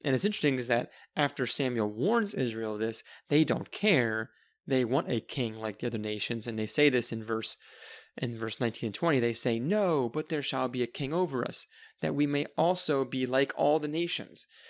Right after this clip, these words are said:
and that our king may judge us and go out before us and fight our battles." So they want this king to do all these things for them, but God does not want them to live like that. He does not want them to have that kind of, um,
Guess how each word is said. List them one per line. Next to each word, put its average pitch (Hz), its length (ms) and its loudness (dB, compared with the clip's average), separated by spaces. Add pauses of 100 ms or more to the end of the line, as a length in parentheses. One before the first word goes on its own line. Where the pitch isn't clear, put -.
(100)
and 135 140 0
that 131 100 2
our 120 80 2
king 135 380 0
may 127 140 -4
judge 143 340 0
us - 220 -6
and 135 100 -8
go 156 140 -2
out 156 120 -2
before 151 340 -2
us 139 140 -2
and 127 120 -8
fight 165 260 -2
our 151 140 -4
battles." 139 560 -6 (520)
So - 160 0
they 135 120 2
want 175 240 0
this 147 160 -4
king 180 220 -2
to 135 60 -2
do 151 180 -2
all 226 220 2
these 214 200 0
things 196 260 0
for - 140 -4
them, 101 280 -8 (200)
but 120 160 0
God 123 320 4 (200)
does 123 140 -4
not 117 160 0
want 123 220 -2
them 110 160 -6
to - 100 -6
live 113 240 0
like - 220 -6
that. - 200 -12 (100)
He - 120 -10
does 120 160 -8
not 113 180 -4
want 131 220 -2
them 113 160 -4
to 113 60 -8
have 113 260 -2
that 110 160 -2
kind 104 300 -4
of, 98 120 -8 (800)
um, 143 400 -4